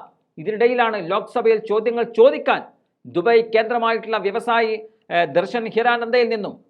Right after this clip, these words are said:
പണവും പാരിതോഷികങ്ങളും സ്വീകരിച്ചെന്ന ആരോപണം ഉയർന്നത്. ഗൗതം അദാനിക്കും പ്രധാനമന്ത്രി നരേന്ദ്രമോദിക്കുമെതിരെ ചോദ്യങ്ങൾ ഉയർത്തലായിരുന്നു ആവശ്യം എന്നതാണ് ആരോപണം. ബി ജെ പി അംഗം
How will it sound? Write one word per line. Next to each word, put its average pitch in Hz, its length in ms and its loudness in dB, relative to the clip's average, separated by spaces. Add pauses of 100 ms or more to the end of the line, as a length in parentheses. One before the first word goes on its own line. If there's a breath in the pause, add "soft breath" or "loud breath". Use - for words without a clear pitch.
(260)
പണവും 214 440 -2
പാരിതോഷികങ്ങളും 214 800 -2
സ്വീകരിച്ചെന്ന 202 600 -6
ആരോപണം 196 360 -4 (120)
ഉയർന്നത്. 170 320 -10 (960)
ഗൗതം 202 400 2
അദാനിക്കും 226 640 2
പ്രധാനമന്ത്രി 233 560 -2
നരേന്ദ്രമോദിക്കുമെതിരെ 247 1040 0
ചോദ്യങ്ങൾ 240 500 2
ഉയർത്തലായിരുന്നു 254 840 2
ആവശ്യം 226 460 -6
എന്നതാണ് 220 480 -4
ആരോപണം. 180 400 -4 (680)
ബി 165 200 -6
ജെ 202 140 0
പി 214 140 -6
അംഗം 208 460 -4